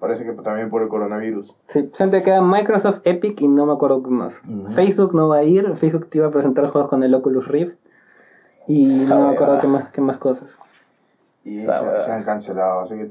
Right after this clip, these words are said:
Speaker 1: todo se está cancelando. Ya no, nos está afectando el coronavirus acá a la industria del videojuego.
Speaker 2: Sí,
Speaker 3: Sí,
Speaker 2: a todos,
Speaker 3: no, a
Speaker 2: ¿no?
Speaker 3: todo, a todo en general. Está estacionando el mercado.
Speaker 1: Mm.
Speaker 3: O sea, el primer trimestre a nivel global va a ser una mierda.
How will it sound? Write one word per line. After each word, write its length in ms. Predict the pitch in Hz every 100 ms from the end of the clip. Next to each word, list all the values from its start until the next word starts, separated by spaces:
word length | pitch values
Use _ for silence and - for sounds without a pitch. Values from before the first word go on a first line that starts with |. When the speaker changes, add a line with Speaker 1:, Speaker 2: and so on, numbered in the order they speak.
| - -
Speaker 1:
todo 260 | 156 147
se 40 | 139
está 180 | 131 127
cancelando. 460 | 131 123 120 127
Ya 160 | 131 139
no, 140 | 143 147
nos 200 | 135 135
está 180 | 131 143
afectando 480 | 139 143 139 135 135
el 80 | 123
coronavirus 600 | 113 110 110 123 117 113
acá 440 | 110 113 107 101
a 40 | 113
la 80 |
industria 420 | 107 107 113 - 110
del 100 | 104
videojuego. 500 | 98 98 107 107 - _ _ _
Speaker 2:
Sí, 380 | - - 117 117
Speaker 3:
Sí, 160 | - 139
Speaker 2:
a 140 | 135
todos, 320 | 147 214 202 135
Speaker 3:
no, 60 | 135
a 40 |
Speaker 2:
¿no? 40 |
Speaker 3:
todo, 420 | 135 151 120 92 -
a 120 | 104
todo 260 | - 123 120
en 60 |
general. 460 | 110 107 90 92 90 - - -
Está 240 | - 160
estacionando 680 | 165 175 170 135 131 147 143
el 60 | 135
mercado. 540 | 113 113 110 98 101 _ _ -
Speaker 1:
Mm. 60 |
Speaker 3:
O 640 | 110 101 98 - _ _ -
sea, 160 | 117
el 80 | 113
primer 340 | 117 120 151 160
trimestre 600 | 139 139 151 160 151 135
a 80 |
nivel 260 | 117 120 135
global 380 | 127 120 139 135
va 40 |
a 40 | 113
ser 180 | 110 113
una 300 | 107 92 92
mierda. 1120 | 107 120 135 139 143 147 147 151 202 262